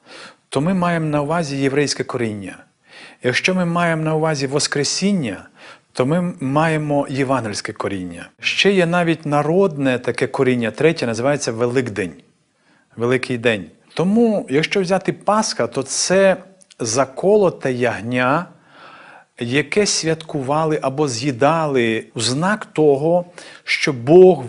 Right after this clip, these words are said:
вивів ізраїльський народ із єгипетського рабства, дав їм перемогу, і вони стали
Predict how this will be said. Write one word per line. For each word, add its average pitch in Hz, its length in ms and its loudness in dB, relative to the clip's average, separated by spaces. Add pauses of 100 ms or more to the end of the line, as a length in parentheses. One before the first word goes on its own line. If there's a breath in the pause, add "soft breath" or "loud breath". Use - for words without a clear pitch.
(120)
вивів 156 540 4
ізраїльський 139 720 -2
народ 147 560 2
із 120 240 -4
єгипетського 123 800 -2
рабства, 190 720 0
дав 143 360 2
їм 139 180 -2
перемогу, 143 760 2
і 135 80 0
вони 156 240 -2
стали 151 500 0